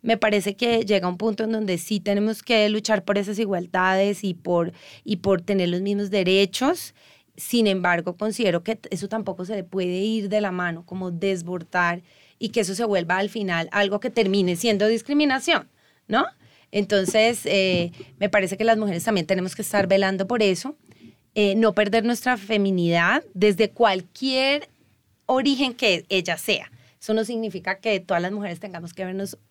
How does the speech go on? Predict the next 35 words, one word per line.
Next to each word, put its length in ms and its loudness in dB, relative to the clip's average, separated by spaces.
iguales, 640 0
sino 300 2
al 120 2
revés, 580 2
que 100 4
la 200 4
belleza 600 2
sea 300 0
sinónimo 600 -4
de 80 0
una 120 -2
individualidad, 920 -4
de 140 -10
una 120 -4
expresión 500 -8
de 80 -10
individualidad. 680 -8
Ese 180 0
es 80 -4
un 100 -6
llamado 280 -4
que 120 -12
me 100 -6
encanta 440 -4
hacer, 300 -2
porque 280 -2
a 120 4
veces 340 -4
se 80 -4
ponen 320 -2
las 200 -2
modas, 500 2
las 220 -4
cirugías, 800 -4
las, 320 -4